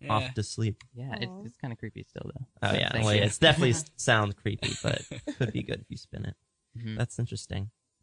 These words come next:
Speaker 2: Well, uh, I wanna transition now in the last ten minutes to talk a little bit more about, uh, recent nominations and a
Speaker 4: Yeah.
Speaker 2: fil-, or a,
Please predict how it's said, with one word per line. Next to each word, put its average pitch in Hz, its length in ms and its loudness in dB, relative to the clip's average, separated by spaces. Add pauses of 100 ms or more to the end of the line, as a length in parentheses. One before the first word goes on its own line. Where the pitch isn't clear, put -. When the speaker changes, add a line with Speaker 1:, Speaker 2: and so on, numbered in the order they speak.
(140)
Speaker 2:
Well, 113 320 4 (140)
uh, 107 320 4
I 117 80 4
wanna 131 320 4 (300)
transition 127 640 4
now 123 220 2
in 120 60 -2
the 107 100 0
last 110 340 2
ten 117 240 4
minutes 107 360 0
to - 120 -8
talk 107 340 2 (160)
a 117 60 2
little 113 180 2
bit 104 180 2
more 104 280 0
about, 98 420 0 (400)
uh, 104 280 -2 (220)
recent 117 280 0
nominations 117 720 4
and 110 120 -2
a 107 40 0
Speaker 4:
Yeah. - 120 -6
Speaker 2:
fil-, 131 220 2
or 113 220 4
a, 107 260 2